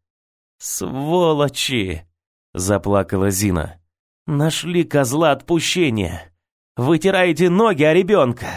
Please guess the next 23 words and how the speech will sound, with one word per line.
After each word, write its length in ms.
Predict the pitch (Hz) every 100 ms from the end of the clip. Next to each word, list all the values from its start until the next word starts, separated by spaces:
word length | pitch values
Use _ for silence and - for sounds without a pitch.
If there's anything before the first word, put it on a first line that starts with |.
| - _ _ _ _ _ _
Да 320 | - 107 117
вы 380 | 120 151 160 143
ненавидели 1000 | 127 143 160 165 170 170 208 180 131 156
Веру. 720 | 147 139 196 151 120 95 80 - _ _ -
Вот 380 | 107 107 185 196
она 220 | 190 190
в 120 | -
петлю 500 | - 214 208 180 165 135
и 160 | 165
полезла». 920 | 196 190 185 165 117 117 104 85 - _ _ _ _ _ _ -
Игорь 420 | 104 143 156 156
со 180 | 127 117
всей 300 | - 110 95
силы 360 | - 165 170
толкнул 540 | 135 127 123 127 165 139
Зинаиду 540 | 120 110 95 95 104
в 60 | -
спину. 560 | - 98 90 82 - - _ _ _ -
Та 180 | 95
упала 440 | 92 85 117 156 151
и 100 | 135
сильно 400 | 127 131 131 131
ушиблась. 760 | - 143 98 82 80 - -